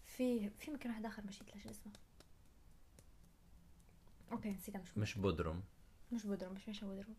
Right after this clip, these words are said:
Speaker 1: آه.
Speaker 2: إزمير.
Speaker 1: لا.
Speaker 2: فتحية.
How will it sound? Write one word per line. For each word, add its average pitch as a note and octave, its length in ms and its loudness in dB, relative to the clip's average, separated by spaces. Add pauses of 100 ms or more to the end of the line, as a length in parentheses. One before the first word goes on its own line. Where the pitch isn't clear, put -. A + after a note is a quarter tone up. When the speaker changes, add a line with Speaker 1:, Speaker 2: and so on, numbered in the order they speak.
Speaker 1:
آه. G#3 1200 2
Speaker 2:
إزمير. F#2+ 580 8 (320)
Speaker 1:
لا. G3 100 -2 (840)
Speaker 2:
فتحية. G2 760 8